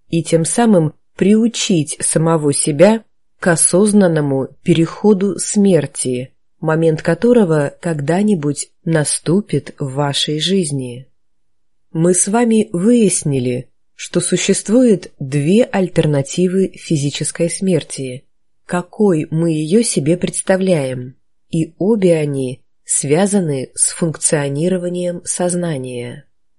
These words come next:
Правда, есть ещё и третья альтернатива,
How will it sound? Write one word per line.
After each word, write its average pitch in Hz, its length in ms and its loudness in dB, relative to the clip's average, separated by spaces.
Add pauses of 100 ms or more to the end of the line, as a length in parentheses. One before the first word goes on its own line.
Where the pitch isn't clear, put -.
(160)
Правда, 185 640 2
есть 180 400 -2
ещё 202 400 0
и 202 200 -4
третья 226 540 2
альтернатива, 147 1040 -2